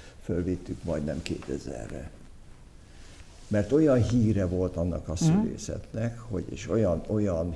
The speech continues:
Speaker 1: hiteles volt az az ellátási protokoll, hogy amit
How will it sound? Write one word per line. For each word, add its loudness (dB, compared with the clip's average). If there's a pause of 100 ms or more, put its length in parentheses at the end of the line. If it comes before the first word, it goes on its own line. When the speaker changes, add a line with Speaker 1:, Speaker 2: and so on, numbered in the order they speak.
Speaker 1:
hiteles -2
volt -8
az -6
az -6
ellátási -6
protokoll, -4 (760)
hogy -10
amit -2